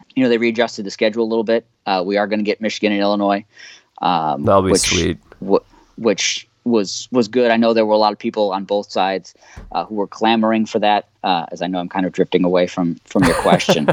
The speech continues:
Speaker 2: <laughs>
Speaker 1: Um, but, um, right now I would take Ohio State, barely, only because I also think, man, I don't know. I feel like they present more matchup problems.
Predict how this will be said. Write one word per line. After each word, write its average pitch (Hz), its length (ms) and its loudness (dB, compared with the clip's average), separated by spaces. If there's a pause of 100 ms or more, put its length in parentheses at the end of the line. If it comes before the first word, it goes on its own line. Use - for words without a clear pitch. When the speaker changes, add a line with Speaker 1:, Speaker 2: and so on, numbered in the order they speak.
Speaker 2:
<laughs> - 80 -8
Speaker 1:
Um, 92 340 2 (140)
but, 113 240 2 (800)
um, 117 520 0 (160)
right 156 220 -2
now 165 160 -4
I 170 40 -4
would 165 120 -4
take 156 180 -6
Ohio 135 300 -2
State, 135 360 -4 (640)
barely, 143 600 -2 (380)
only 131 280 -2
because 117 920 0 (1160)
I 131 160 4
also 127 520 0
think, 120 640 -4 (1160)
man, - 240 -12
I 90 80 -2
don't - 100 -4
know. 69 120 -2 (640)
I 131 100 4
feel 160 260 0
like 123 280 0
they 120 160 2
present 131 420 -4
more 113 160 -4
matchup 92 460 -6
problems. 131 680 -2